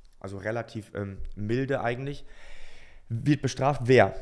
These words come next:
im Inland Kennzeichen einer der in sechsundachtzig, ähm, S T G B bezeichneten Parteien oder Vereinigungen verbreitet oder öffentlich in einer Versammlung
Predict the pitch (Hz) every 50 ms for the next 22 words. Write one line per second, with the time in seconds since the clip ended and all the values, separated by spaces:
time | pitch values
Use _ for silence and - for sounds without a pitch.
0 | - - - - - - - - 131 131 123 147 175 185 180 170 170 - - 151
1 | 151 156 - - 151 143 143 - 139 - - 135 139 131 120 123 120 117 107 127
2 | - - - 127 - - 131 - - - - - 139 123 - - - - 113 117
3 | 117 117 117 - - 120 - - 123 117 113 113 120 117 113 - - 117 117 120
4 | - 117 113 - 117 104 - - - 117 120 127 135 123 95 117 110 - - -
5 | - - 113 127 127 117 117 120 120 117 110 - 113 104 98 104 98 95 104 113
6 | 135 - - 147 - - 113 113 117 - - 117 123 - - - 117 123 - -
7 | - 80 107 113 107 - - 110 98 95 104 107 127 135 139 147 156 151